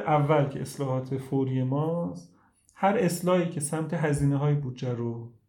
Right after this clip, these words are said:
داره مورد بررسی قرار می‌ده، به نظر من از اولویت خیلی بالایی برخورداره. حالا مصادیقش مثلاً اصلاح نظام بازنشستگی می‌تونه باشه، مصادیقش، ام، همون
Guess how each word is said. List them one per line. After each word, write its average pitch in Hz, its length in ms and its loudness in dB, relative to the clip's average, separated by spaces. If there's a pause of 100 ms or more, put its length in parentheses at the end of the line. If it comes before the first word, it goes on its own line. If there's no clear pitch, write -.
(200)
داره 120 380 0 (100)
مورد 117 260 -4
بررسی 117 380 -4
قرار 123 200 -4
می‌ده، 131 160 -4
به 170 100 -2
نظر 156 240 0
من 160 400 -4 (560)
از 131 140 -6
اولویت 143 460 0
خیلی 123 220 -2
بالایی 120 300 -2
برخورداره. 120 540 -10 (640)
حالا 147 300 -2
مصادیقش 147 880 0
مثلاً 151 200 -10
اصلاح 139 300 -6
نظام 127 260 -2
بازنشستگی 123 680 -6
می‌تونه 127 280 -6
باشه، 120 300 -12 (760)
مصادیقش، 139 1120 -6
ام، 117 500 -12
همون 135 440 -6